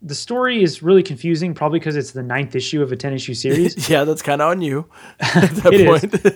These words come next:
Speaker 2: point. <laughs>
Speaker 1: But there was not any earlier ones, unfortunately. Um, th-, there's, Grendel's leading a bunch of people to infiltrate this cult.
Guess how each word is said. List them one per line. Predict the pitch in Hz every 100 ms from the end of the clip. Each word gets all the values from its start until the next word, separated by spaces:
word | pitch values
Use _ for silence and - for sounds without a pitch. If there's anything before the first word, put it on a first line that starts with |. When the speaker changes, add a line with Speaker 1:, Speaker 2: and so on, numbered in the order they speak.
| 165
Speaker 2:
point. | 160 -
<laughs> |
Speaker 1:
But | 180
there | 208
was | 208 151
not | 208 220
any | 220 208
earlier | 185 185 165 147
ones, | 131 131 131
unfortunately. | 120 143 127 131 123 123 _ _ -
Um, | 156 151 143 123 - _ _ _ 151
th-, | 190 190
there's, | 180 202 170 - -
Grendel's | 147 226 240 196
leading | 156 196 208
a | 185
bunch | 180
of | -
people | 190 185 175
to | 175
infiltrate | 170 160 170 - 165 165
this | 143 139 -
cult. | - 170 143 - -